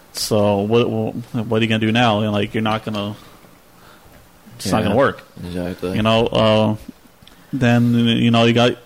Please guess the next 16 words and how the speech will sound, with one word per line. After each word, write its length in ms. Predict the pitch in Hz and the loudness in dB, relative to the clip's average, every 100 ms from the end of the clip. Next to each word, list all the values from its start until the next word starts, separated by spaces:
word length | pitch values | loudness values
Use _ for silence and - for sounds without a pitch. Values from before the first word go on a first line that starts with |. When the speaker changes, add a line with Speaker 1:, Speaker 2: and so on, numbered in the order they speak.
| - | -4
Speaker 1:
a 60 | |
lot 220 | 120 117 120 | 0 2 2
of 100 | - | 2
people 640 | 123 120 123 117 117 120 | 0 2 4 4 4 2
work 300 | 120 117 - | 2 0 2
their 120 | 120 | 0
ground 320 | 107 113 117 | 2 4 4
off 140 | 110 - | 2 2
common 260 | 117 117 | 0 0
interest 320 | 117 117 - | 0 -2 -4
here. 300 | 98 92 123 - _ - - - - - - | -6 -6 -8 -14 _ -20 -20 -20 -20 -20 -14
So 600 | - - 110 107 110 - - - - - - | -8 -2 0 2 0 -4 -14 -20 -20 -14 -2
a 100 | 123 | 2
lot 220 | 113 117 | 4 4
of 80 | - | 4
people, 420 | 120 117 113 | 2 4 2